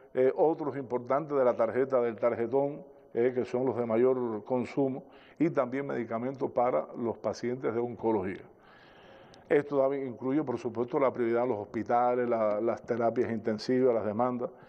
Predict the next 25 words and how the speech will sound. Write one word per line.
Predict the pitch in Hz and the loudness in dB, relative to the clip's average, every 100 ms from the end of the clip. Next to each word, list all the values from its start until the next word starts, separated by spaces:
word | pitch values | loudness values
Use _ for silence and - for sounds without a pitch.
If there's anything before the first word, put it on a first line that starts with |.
| - - | -20 -8
los | 123 127 120 | -2 0 0
centros | 127 139 139 | 0 0 0
de | 120 | 0
aislamiento | 117 110 123 156 175 | 0 0 -2 -2 0
que | 139 | 0
también | 107 107 123 | 0 0 0
se, | 120 123 117 107 101 | 2 0 2 0 -2
se | 120 | -2
suman, | 120 143 160 - - - | 0 0 -2 -6 -14 -4
y | 160 202 | 0 2
la | 170 127 | 2 2
red | 104 120 170 | 0 0 0
de | 151 127 117 | 0 -2 0
farmacia, | 110 107 110 104 101 - - - _ _ | -2 -2 -2 -2 -4 -10 -14 -20 _ _
de | 110 | 0
la | 104 | 2
red | 120 | 2
de | 110 | 0
farmacia. | 107 98 107 | -2 -4 0
Entonces, | 135 131 131 - - - - | 0 2 -2 -6 -20 -20 0
este | 196 180 160 | 2 2 0
proceso | 139 131 170 151 | -2 0 0 0
lo | 143 | -2
están | - 151 160 | 0 -2 0
trabajando, | 135 123 123 160 160 | 2 4 2 -2 -6